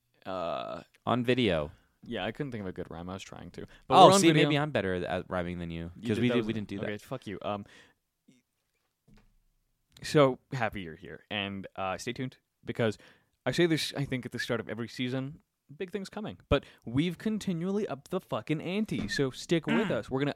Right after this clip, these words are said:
Speaker 1: up some more antes.
Speaker 2: We're
Speaker 1: All
Speaker 2: gonna
Speaker 1: of
Speaker 2: put that
Speaker 1: no,
Speaker 2: an-, ante.
Speaker 1: no, no, bitch, shut the fuck up. We're gonna up the ante all up in your bitch's panty. Okay. <laughs>
Speaker 2: Hoes with different area codes.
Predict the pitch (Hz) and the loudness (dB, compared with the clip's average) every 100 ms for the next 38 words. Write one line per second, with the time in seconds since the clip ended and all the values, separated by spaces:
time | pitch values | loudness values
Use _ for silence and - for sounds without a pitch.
0 | - 139 - 135 127 127 123 123 127 131 | 0 0 0 -4 -2 -2 -2 -4 -2 -4
1 | - - _ - 160 147 175 196 151 160 | -4 -20 _ 6 12 12 12 12 12 10
2 | 160 151 170 143 143 165 123 139 160 160 | 10 8 8 8 8 8 6 2 -2 -2
3 | _ 127 156 151 - 170 165 135 - - | _ 0 0 2 0 2 2 0 -2 6
4 | 151 - 139 160 - - 127 143 143 - | 6 6 2 2 0 -8 -4 0 -2 -2
5 | 135 135 147 131 - 139 143 147 - 135 | -2 -2 -2 -4 -2 -2 -2 -4 -2 0
6 | 135 135 - 139 143 127 117 117 139 117 | 2 0 -2 -4 -2 -2 -6 -4 -4 -4
7 | 110 _ - - 123 107 95 87 - 110 | -12 _ -4 -4 -6 -8 -16 -14 -6 -6
8 | - - - - - - - - 147 135 | -6 -14 -18 -20 -20 -20 -2 10 12 12
9 | 110 98 87 - 466 - - - - - | 10 6 4 0 0 -4 -16 -20 -20 -20
10 | _ _ _ _ _ _ - 117 - 139 | _ _ _ _ _ _ -2 2 6 8
11 | 143 139 147 131 - 139 123 107 92 90 | 10 10 8 6 8 8 8 4 0 -6
12 | - - | -6 -10